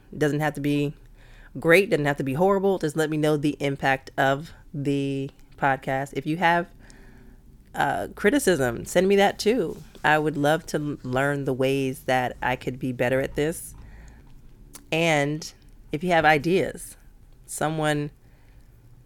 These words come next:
approached me as the child of divorce and was like, "I would love to be on your podcast." I'm like, "I never thought to have you, <laughs> you, one of yous on the show, but sure." Yeah, I'm just open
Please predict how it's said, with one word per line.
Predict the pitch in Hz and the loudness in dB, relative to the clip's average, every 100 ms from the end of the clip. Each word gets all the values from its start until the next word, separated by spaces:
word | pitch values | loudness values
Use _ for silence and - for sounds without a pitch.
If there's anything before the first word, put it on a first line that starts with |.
| - | -4
approached | 143 147 160 - | 0 0 0 0
me | 143 127 | -2 0
as | 143 143 143 | 2 2 0
the | 165 135 | -6 -6
child | 135 - 151 180 151 | -6 -2 2 2 0
of | 131 - 147 135 | -4 0 0 2
divorce | 131 127 123 117 | -2 -2 -4 -6
and | - 135 | -8 -8
was | 123 | -8
like, | 123 | -6
"I | 165 | -4
would | 156 147 | -2 -2
love | 143 | -2
to | 143 | -4
be | 127 | -4
on | 127 | -4
your | |
podcast." | - 127 - - 117 | -6 -8 -8 -8 -10
I'm | - 165 | -8 -6
like, | 170 - - | -8 -10 -20
"I | 440 | -10
never | - 190 262 | -2 0 0
thought | - 330 403 - - | 2 4 4 4 0
to | 185 | 2
have | 208 - 220 214 | 4 4 4 0
you, | 196 359 480 453 147 - - - - | 4 8 10 8 4 -2 -12 -20 -16
<laughs> | - - - - - 508 | -14 -14 -20 -20 -16 -10
you, | 587 605 508 330 139 - - 190 - | -6 2 6 6 4 -8 -14 -10 0
one | 233 254 | 4 6
of | 202 | 6
yous | 170 156 143 131 - - - - 175 | 6 4 4 0 -8 -12 -12 -2 4
on | 170 | 6
the | 160 | 4
show, | - 147 131 120 175 | 4 4 4 0 2
but | 185 | 2
sure." | 220 427 403 190 135 - - - - - - - - | 4 4 8 8 6 2 -4 -10 -16 -18 -20 -18 -2
Yeah, | 180 202 131 | 2 4 4
I'm | 143 | 2
just | 139 - | -2 -2
open | 143 135 143 143 | -2 0 0 -2